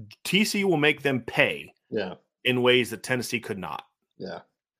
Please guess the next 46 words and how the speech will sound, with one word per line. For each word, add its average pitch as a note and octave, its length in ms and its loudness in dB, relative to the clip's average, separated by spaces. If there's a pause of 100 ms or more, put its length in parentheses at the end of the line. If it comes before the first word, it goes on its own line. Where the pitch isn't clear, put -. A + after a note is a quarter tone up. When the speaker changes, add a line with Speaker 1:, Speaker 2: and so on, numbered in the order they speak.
(380)
Speaker 1:
Right. G#2+ 400 0
And, A2 180 -2
and A#2 160 0
Speaker 2:
Yeah. B2 80 4
Speaker 1:
that's, B2 200 -2
that's D3+ 280 4
what D3+ 80 4
I C3 80 6
think, B2+ 260 0
that's E3+ 240 4
what G3 80 2
I E3+ 60 6
think D3+ 220 -2
is, A2 240 -2
is B2 160 0
gonna C3+ 240 -2
be B2+ 100 -2
the A#2 100 -2
key G#2 640 -8 (720)
for G#2+ 800 4 (760)
this C3 180 0
T - 220 -6
C A2 160 -8
U G#2 100 -4
team F#2 300 -10
is F#2 120 -10
you've B2 180 -2
Speaker 2:
Yeah. G#2 60 -12
Speaker 1:
got D#3 240 8
'em. D3+ 160 -2 (300)
You E3+ 320 0
can't G3 420 0
just D#3+ 260 0
go D3 180 4
mano C#3+ 460 4
a C3 60 0
mano C3 500 2
and, A2+ 280 -4
in B2 100 -2
my B2 220 4
opinion, B2+ 460 -2
outplay B2+ 600 0
Georgia A2+ 440 -2
for F#2+ 120 -16
forty G2 320 -6
minutes. - 600 -14